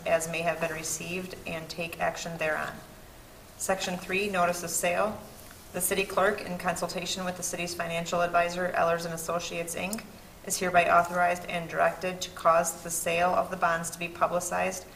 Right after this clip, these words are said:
at such times and in such manner as the city clerk may determine, and to cause copies of a complete official notice of sale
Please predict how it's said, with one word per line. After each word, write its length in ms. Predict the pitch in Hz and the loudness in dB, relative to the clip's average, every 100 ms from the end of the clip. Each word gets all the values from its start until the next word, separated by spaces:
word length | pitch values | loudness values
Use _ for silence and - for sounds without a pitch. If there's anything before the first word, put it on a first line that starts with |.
| - - - - - - - - - - - - - | -18 -20 -20 -20 -20 -20 -20 -20 -20 -20 -20 -6 4
at 160 | 170 | 4
such 300 | - 196 196 | 6 2 2
times 360 | - 185 180 180 - | 2 2 2 -2 -2
and 200 | 170 165 | -2 -2
in 140 | 165 | -2
such 400 | - 190 190 - - - - | 2 2 2 -2 -8 -18 -6
manner 400 | 165 165 160 165 | 0 2 2 -2
as 200 | 170 165 | 0 0
the 60 | 170 | 0
city 240 | - 170 | -4 -4
clerk 320 | 170 - 170 170 | -4 0 0 -2
may 100 | 165 | -6
determine, 500 | 160 - 160 156 156 | -4 -4 -2 -2 -4
and 240 | 160 156 160 | -4 -4 -4
to 60 | 160 | -4
cause 320 | - 160 160 | 4 4 4
copies 420 | - 170 185 180 | 2 2 2 -2
of 80 | 170 | -2
a 60 | |
complete 500 | 175 170 - 180 185 - | -2 -4 -6 -6 -4 -4
official 400 | 190 180 170 185 | -2 -2 0 0
notice 320 | 180 175 180 | 0 -2 -4
of 60 | 185 | -4
sale 480 | - 165 156 156 | -4 0 0 -2